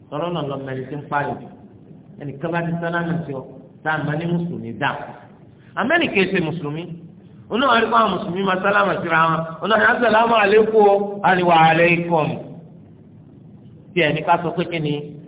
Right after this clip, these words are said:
"Wa alaikum." Torí pé kìí ṣe Mùsùlùmí. Tọ́, Ànábì Muhammad sallallahu alaihi wa sallam, ó sọ fún wa nínú hadithi kan. Ó ní, "La tadkhulul jannata hatta tu'minu,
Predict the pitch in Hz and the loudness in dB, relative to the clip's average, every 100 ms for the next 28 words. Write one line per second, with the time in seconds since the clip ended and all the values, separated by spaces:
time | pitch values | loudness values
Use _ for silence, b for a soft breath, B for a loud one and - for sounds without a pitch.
0 | - 104 135 131 139 147 160 160 160 151 | -14 -2 2 4 2 2 0 -2 -4 -4
1 | 151 - 147 160 170 185 147 156 156 151 | -4 -4 -8 -8 -6 -6 -6 -6 -6 -2
2 | 147 143 147 147 - - - 135 135 127 | -2 -2 -6 -12 -16 -18 -14 -12 -8 -8
3 | 127 151 160 165 - - - - - - | -6 -6 -4 -4 -6 -14 -16 -20 -20 -20
4 | - - - - - - - - - 190 | -20 -20 -20 -20 -20 -20 -20 -20 -2 2
5 | 170 - - - - - - - - - | 2 0 -8 -14 -20 -20 -20 -20 -20 -20
6 | - - - 151 208 240 185 170 190 175 | -20 -20 -14 -6 -2 0 0 -2 -4 -4
7 | 147 135 139 160 135 123 117 104 - 175 | -6 -8 0 0 0 -2 -6 -8 -8 -6
8 | 151 127 131 - - - - - - 165 | -4 -6 -8 -14 -20 -20 -20 -20 -14 -8
9 | 160 156 160 151 160 147 120 131 160 156 | -6 -4 -2 -2 -4 -4 -4 -4 -4 -6
10 | - 120 110 - - - - _ 110 143 | -8 -10 -10 -14 -20 -20 -20 _ -10 -6
11 | 151 151 175 170 170 165 156 156 156 156 | -2 2 2 2 -2 -2 -2 -2 -2 -2
12 | 151 - 165 160 160 147 147 160 185 | -4 -4 -4 -4 -4 -4 -6 -4 -2